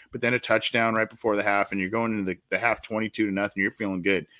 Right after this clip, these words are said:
The Bengals did not score a single point for the final two quarters. That is very, very uncharacteristic. And you see here, punt, interception, touchdown, punt,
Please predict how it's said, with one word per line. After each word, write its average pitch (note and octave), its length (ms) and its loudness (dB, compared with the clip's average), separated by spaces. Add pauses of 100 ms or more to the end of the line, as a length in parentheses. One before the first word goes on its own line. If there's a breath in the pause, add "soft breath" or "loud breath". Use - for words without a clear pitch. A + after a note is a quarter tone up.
(120)
The - 60 -16
Bengals C3+ 320 0
did C3+ 80 -2
not G#2+ 200 2
score F#2+ 240 2
a E2+ 60 0
single G2+ 360 -2
point F#2+ 360 -4
for - 140 -18
the F2 80 -16
final F2+ 260 -4
two E2+ 200 -6
quarters. D#2+ 320 -4
That F#2+ 120 0
is D2 140 -6 (140)
very, F#2+ 520 6 (460)
very G#2 480 4 (180)
uncharacteristic. F#2 800 -6
And F#2+ 120 -4
you F#2+ 80 -2
see A2 260 2
here, G2+ 300 0 (640)
punt, G3 400 6 (280)
interception, E3+ 540 4
touchdown, G2+ 480 2 (100)
punt, F#3 360 2